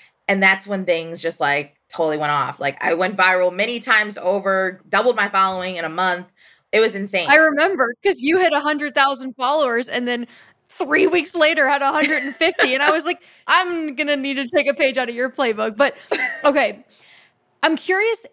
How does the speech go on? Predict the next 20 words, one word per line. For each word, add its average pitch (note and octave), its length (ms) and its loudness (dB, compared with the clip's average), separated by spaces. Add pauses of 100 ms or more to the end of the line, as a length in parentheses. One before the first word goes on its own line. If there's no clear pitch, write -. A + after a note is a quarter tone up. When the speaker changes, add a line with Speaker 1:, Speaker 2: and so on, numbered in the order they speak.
(120)
Speaker 2:
if C#4+ 240 0
you D4 180 -2
get A3 520 -4
pushback C4+ 640 -2
from D4+ 240 -2
people, E4+ 580 -2
and C4 140 0
if D4 160 -2
you C#4+ 160 -2
do, A3+ 560 -2 (480)
what C4+ 460 0
kind D#4+ 320 -2
of - 160 -8
pushback A#3+ 600 -2
do A#3 120 -14
you G#3 140 -10
hear F3+ 500 -10 (140)
from F#3 240 -12
people D#3+ 420 -8
about F3 520 -2